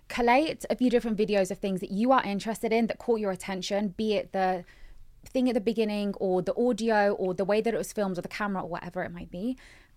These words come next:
save those. Have about, like, four to five different genres of video. So, like, if you're interested in the styling one and they've done it on, on crossing the street and then they've done one transition video in front of a wardrobe, basically at home,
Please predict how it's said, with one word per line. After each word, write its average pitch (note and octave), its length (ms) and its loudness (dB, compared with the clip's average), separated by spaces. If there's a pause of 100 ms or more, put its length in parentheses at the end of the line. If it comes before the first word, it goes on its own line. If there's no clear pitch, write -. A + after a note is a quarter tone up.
(140)
save G#3+ 420 0
those. F3 440 -4 (460)
Have D4+ 180 4
about, F#4+ 260 6
like, C#4+ 380 2
four D4 240 0
to C#4+ 100 -4
five A3+ 300 2
different G3 340 -4
genres F#3+ 400 0
of G3 100 -4
video. G3 380 0
So, G#3 140 -6
like, - 120 -2
if F#3 100 -6
you're A3 100 0
interested G3 440 -6
in F#3+ 120 -2
the F3 240 2 (100)
styling B3 540 2
one A3+ 260 2
and G3+ 220 -4
they've F#3+ 160 2
done F#3 200 0
it F3+ 160 -4
on, F3+ 160 -4 (100)
on F#3 260 -4 (120)
crossing G#3+ 300 -2
the F#3 60 -8
street C4+ 320 2
and G3+ 120 -4
then G3 120 0
they've F#3+ 120 0
done F#3 220 -2
one F#3 300 -2 (560)
transition G#3 480 -2
video F#3 320 2
in F3 100 -4
front F#3 160 -6
of E3+ 60 -8
a F3+ 40 -2
wardrobe, E3+ 400 -2
basically - 380 -10
at D#3+ 60 -12
home, - 280 -8